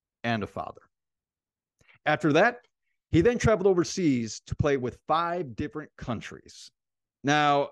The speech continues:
okay, I know you're all probably thinking, "Okay, cool. Well, according to you, Max, that doesn't sound like the standards for a real role model in sports."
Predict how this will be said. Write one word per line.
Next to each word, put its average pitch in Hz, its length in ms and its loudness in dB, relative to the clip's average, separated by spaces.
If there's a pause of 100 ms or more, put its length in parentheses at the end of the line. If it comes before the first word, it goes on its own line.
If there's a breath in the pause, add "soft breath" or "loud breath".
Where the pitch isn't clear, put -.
okay, - 300 -4 (1000)
I 143 100 0
know 175 160 0
you're 175 160 6
all 170 100 6
probably 156 460 0
thinking, 120 560 -4 (120)
"Okay, 196 540 -2
cool. 147 680 -4
Well, 147 340 -2
according 220 380 -8
to 147 120 -16
you, 185 220 -6
Max, 143 320 -6
that 170 160 -6
doesn't 233 280 -8
sound 196 720 -4
like 170 260 -4
the 165 80 -6
standards 175 680 -6
for 156 160 -4
a 139 80 0
real 156 340 0
role 143 200 -2
model 123 340 -8
in 104 100 -12
sports." - 640 -4